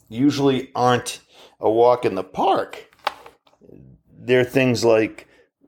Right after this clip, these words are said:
losing someone that you love and having to really think through who you are absent that person's support, or having one business after another not make it and having to think to yourself, "Man, am I missing something? Maybe I'm not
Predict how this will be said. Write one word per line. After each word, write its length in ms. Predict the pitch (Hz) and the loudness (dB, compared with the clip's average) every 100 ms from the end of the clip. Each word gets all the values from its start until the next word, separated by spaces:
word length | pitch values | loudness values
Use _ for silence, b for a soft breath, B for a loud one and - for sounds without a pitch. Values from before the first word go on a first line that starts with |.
| _ 85 | _ -12
losing 580 | 123 139 143 120 123 107 | 0 4 4 4 -2 -2
someone 400 | 135 123 117 113 | 0 2 0 -2
that 140 | 101 | -4
you 120 | 110 | -4
love 640 | 117 151 123 90 85 - 101 | 0 2 2 -2 -8 -14 -6
and 320 | 101 98 - | -6 -6 -12
having 420 | 107 110 104 101 | -4 -2 -2 -4
to 160 | - 110 | -8 -8
really 500 | 107 117 113 107 101 | -2 0 2 0 -4
think 360 | - 123 107 - | -4 -4 -4 -8
through 380 | 107 107 107 | -6 -2 -2
who 180 | 101 123 | -2 -4
you 260 | 110 107 117 | -2 0 2
are 480 | 120 110 90 87 - | 4 2 0 -4 -6
absent 520 | 104 98 - 95 90 | -2 -2 -4 -8 -2
that 260 | 101 98 - | -2 -2 -2
person's 400 | 104 - 98 90 | -2 -2 -8 -6
support, 720 | - - - 135 95 - b b b b b | -6 -8 -2 0 0 -4 b b b b b
or 540 | - 98 - 196 - b b b b b _ | -4 0 2 0 -2 b b b b b _
having 380 | 107 104 107 104 | 0 0 0 -2
one 220 | 117 117 | -2 0
business 340 | 113 107 110 113 | 0 0 0 2
after 260 | 110 - | 0 0
another 480 | 110 135 127 104 95 | 2 2 2 2 -2
not 380 | 98 107 104 113 | -4 -4 -4 -2
make 380 | 131 139 113 110 | -2 0 -2 -8
it 160 | 92 | -8
and 160 | 101 98 | -10 -6
having 300 | 110 107 107 | -4 -2 -4
to 80 | 98 | -6
think 260 | 117 110 | -6 -6
to 80 | - | -4
yourself, 300 | 101 107 101 | -2 0 0
"Man, 240 | 123 127 110 | 0 -2 -2
am 120 | 101 | -2
I 120 | 98 | -4
missing 480 | 104 139 - 117 92 | -4 -4 -2 -4 -4
something? 420 | 104 92 - 98 | -4 -6 -6 0
Maybe 280 | 147 156 127 | 2 2 0
I'm 180 | 117 113 | -2 -4
not 340 | 120 - | -6 -8